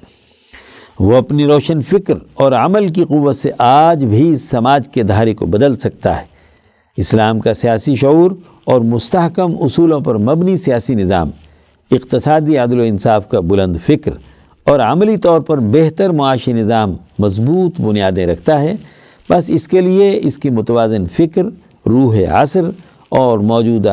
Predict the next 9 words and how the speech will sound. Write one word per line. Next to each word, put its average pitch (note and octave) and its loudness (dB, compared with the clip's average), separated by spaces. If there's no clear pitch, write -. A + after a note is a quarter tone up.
عہد C3+ -2
کے A2+ -2
عملی E3 0
تقاضوں F#2 -2
کو - -4
سمجھنا F2+ -2
ضروری B2+ 2
ہے۔ - -10
سیکشن F3 -4